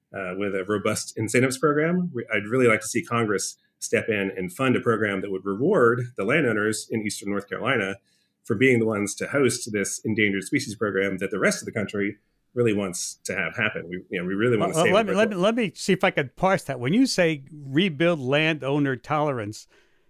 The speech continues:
Speaker 2: to me, that means don't shoot them anymore. <laughs>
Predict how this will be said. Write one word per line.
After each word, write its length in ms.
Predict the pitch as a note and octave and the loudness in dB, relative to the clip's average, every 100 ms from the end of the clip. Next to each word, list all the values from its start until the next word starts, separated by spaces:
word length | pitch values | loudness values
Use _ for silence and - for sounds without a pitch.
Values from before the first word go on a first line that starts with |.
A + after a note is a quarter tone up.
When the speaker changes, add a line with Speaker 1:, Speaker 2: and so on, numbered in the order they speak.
| _ - | _ -2
Speaker 2:
to 100 | C#3+ | 2
me, 220 | F3+ A3 | 4 6
that 180 | G3 F#3 | 4 4
means 280 | F#3 E3+ B2+ | 4 4 2
don't 300 | F#3+ G#3+ A3 | 2 2 2
shoot 320 | - C4+ - | 2 2 4
them 220 | C#3+ F2+ _ _ _ _ | 2 0 _ _ _ _
anymore. 920 | E3 D#3+ C3 F#2+ A#2 - C#3+ A#2+ B2+ | 4 4 2 -2 -6 -2 -2 -2 -8
<laughs> 40 | - | -10